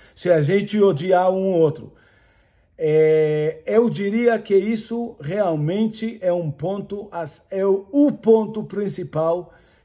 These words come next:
que esse governo de Israel tem que tentar trabalhar. Israel chegou a setenta e cinco anos esse ano e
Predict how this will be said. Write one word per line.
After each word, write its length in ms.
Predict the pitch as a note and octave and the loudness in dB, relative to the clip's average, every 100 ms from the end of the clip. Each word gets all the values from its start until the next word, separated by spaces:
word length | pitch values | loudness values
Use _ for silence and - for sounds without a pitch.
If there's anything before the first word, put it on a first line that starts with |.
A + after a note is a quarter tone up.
| _ | _
que 120 | D3 | 0
esse 260 | E3+ F#3+ F#3+ | 2 0 -4
governo 480 | D#3+ D3+ F3+ F3+ | -4 -2 -2 -2
de 100 | D#3 | -4
Israel 600 | E3+ C#3+ D3 D3 F3 E3+ - - _ _ | -6 -4 0 2 2 0 -12 -20 _ _
tem 300 | E3+ E3+ F#3+ | 0 2 2
que 140 | G#3 | -2
tentar 420 | F#3+ F#3+ D3+ E3+ F3 | -2 -2 -2 0 0
trabalhar. 720 | - F#3+ F#3+ F3+ C#3+ C3 - _ _ | 0 2 2 2 0 -2 -12 _ _
Israel 400 | C#3+ C3 D3+ F#3+ | -8 0 4 4
chegou 340 | - F#3 D#3 F#3 | 2 -2 0 0
a 60 | |
setenta 460 | D#3 E3+ F#3 G3 G#3 | 0 -8 -8 -6 -4
e 60 | |
cinco 420 | - G3 G3 F#3 D#3 | -6 -6 -6 -4 -2
anos 340 | D#3 D#3+ C#3+ | -2 -2 -4
esse 240 | C#3+ C#3+ | -6 -4
ano 340 | C3+ C#3 D#3+ E3+ _ _ _ _ _ _ _ _ _ _ _ | -4 -4 -6 -10 _ _ _ _ _ _ _ _ _ _ _
e 640 | D#3 D#3 D#3 D3+ D3+ C#3+ | -4 0 0 2 2 0